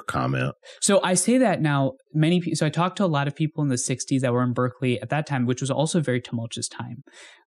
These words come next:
Speaker 2: That was probably the most comparable decade in some ways to what we're going through right now. And when you look at it from that lens, I don't think it's necessarily meant to excuse the skepticism and the critique, but I think it's meant to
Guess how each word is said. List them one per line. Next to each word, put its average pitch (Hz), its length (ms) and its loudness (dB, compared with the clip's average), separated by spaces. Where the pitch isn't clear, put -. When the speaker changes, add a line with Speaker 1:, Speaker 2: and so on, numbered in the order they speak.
Speaker 2:
That 143 140 0
was 156 120 0
probably 160 240 2
the 151 80 4
most 139 180 2
comparable 131 440 0
decade 120 340 -2
in 113 100 -2
some 120 200 0
ways 120 180 0
to - 80 -14
what 120 180 -2
we're 123 120 0
going 113 200 -2
through 113 180 -6
right 110 140 -4
now. 117 280 -4
And 139 380 0
when 170 260 4
you 180 100 6
look 185 220 4
at 254 120 4
it - 80 -6
from 160 160 2
that 131 200 0
lens, 127 600 0
I 156 120 -2
don't 202 200 2
think 208 140 0
it's 175 180 -2
necessarily 143 360 0
meant 127 220 0
to 123 80 -8
excuse 143 680 0
the 170 80 -4
skepticism 165 960 -2
and 131 400 0
the 135 180 -2
critique, 143 520 -4
but 160 120 2
I 170 100 2
think 226 120 6
it's 226 160 0
meant 147 440 2
to 139 300 2